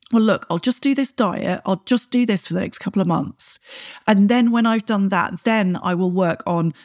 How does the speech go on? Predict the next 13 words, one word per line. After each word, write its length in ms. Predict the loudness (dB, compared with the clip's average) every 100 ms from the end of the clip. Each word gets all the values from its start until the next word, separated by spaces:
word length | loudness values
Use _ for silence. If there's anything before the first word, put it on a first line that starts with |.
| _ -4
X 260 | -4 -2
Y 160 | -2 0
Z 240 | 0 -2 -2
habit. 460 | -6 -6 -6 -8 -14 _
I'll 140 | -2 2
work 260 | 2 2
on 80 | 0
adding 260 | -2 -2 0
these 180 | -2 -2
habits 320 | -4 -4 -2
into 180 | -2 0
my 80 | 0
life." 500 | 0 -2 -4 -8